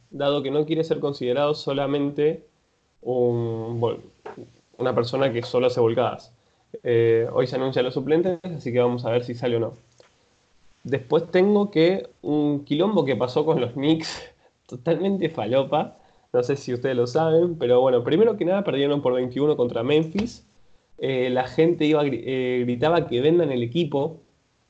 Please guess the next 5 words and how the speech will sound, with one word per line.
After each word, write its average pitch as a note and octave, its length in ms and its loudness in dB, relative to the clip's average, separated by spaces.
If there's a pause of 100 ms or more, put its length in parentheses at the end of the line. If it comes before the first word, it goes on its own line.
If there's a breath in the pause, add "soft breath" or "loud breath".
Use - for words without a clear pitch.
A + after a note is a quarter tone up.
(340)
Conocen C3 580 0 (360)
el A#2+ 160 -6
famoso B2 380 0
dicho C3+ 340 -2
que A2+ 400 -4